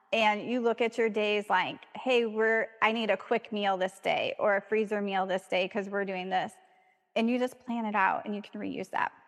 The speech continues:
The workshop will go into a little bit more detail. Um, but, so one thing I typically recommend is, I don't know if this is you, but don't make separate meals for your kids.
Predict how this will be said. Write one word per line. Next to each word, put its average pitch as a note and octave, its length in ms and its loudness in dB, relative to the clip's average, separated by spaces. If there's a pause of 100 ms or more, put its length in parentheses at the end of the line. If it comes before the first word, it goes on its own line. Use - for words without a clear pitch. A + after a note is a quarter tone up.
(140)
The B3 80 2
workshop C4 460 4
will A#3+ 120 4
go G#3 240 2
into G#3+ 480 -2
a - 40 2
little G3 200 0
bit F#3 400 0
more G#3 180 -2
detail. F#3+ 580 -2 (500)
Um, G#3 440 2 (460)
but, B3+ 420 4 (600)
so C4+ 160 6
one D4 220 2
thing A4+ 160 -4
I D4+ 120 4
typically C4+ 500 0
recommend A3 760 0
is, G#3+ 160 0
I A3+ 140 4
don't A#3+ 180 2
know A3+ 220 0
if G#3+ 160 -6
this G#3+ 200 -4
is G#3+ 140 -2
you, B3+ 160 2
but A3+ 220 2 (680)
don't C#4 240 6
make D4 200 -2
separate G#3+ 400 0
meals G#3 480 -2
for G#3+ 120 2
your G#3+ 200 2
kids. G#3+ 600 -2